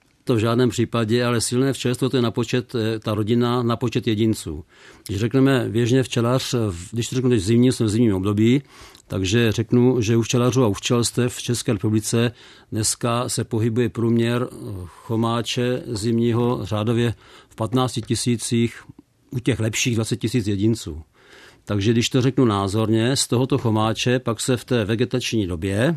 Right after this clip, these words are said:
to znamená rozvoji včelstva a na vrchol sil se včelstvo dostává na přelomu června a července měsíce daného roku,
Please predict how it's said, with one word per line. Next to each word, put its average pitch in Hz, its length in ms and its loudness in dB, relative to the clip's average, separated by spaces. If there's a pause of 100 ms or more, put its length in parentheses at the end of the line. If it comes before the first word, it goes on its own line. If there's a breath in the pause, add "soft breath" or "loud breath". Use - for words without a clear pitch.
to 104 80 -8
znamená 101 300 0
rozvoji 104 340 0
včelstva 110 400 -6
a 117 100 -2
na 107 180 0 (400 loud breath)
vrchol 113 340 0
sil 120 120 2
se 117 120 -2
včelstvo 110 280 -2
dostává 113 420 -2
na 113 100 0
přelomu 110 340 0
června 110 380 0
a 92 60 -4
července 98 440 -4
měsíce 117 580 0
daného 113 320 2
roku, 151 340 4